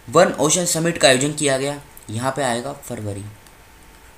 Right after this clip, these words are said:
तो आंसर क्या हो जाएगा? फ्रांस। सी ऑप्शन इस क्वेश्चन का सही आंसर है, फ्रांस। रशिया की कैपिटल है मॉस्को,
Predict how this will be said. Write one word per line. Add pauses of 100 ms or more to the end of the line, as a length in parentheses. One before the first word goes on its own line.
(2500)
तो
आंसर
क्या
हो
जाएगा? (420)
फ्रांस। (320)
सी
ऑप्शन
इस
क्वेश्चन
का
सही
आंसर
है,
फ्रांस। (720)
रशिया
की
कैपिटल
है (300)
मॉस्को,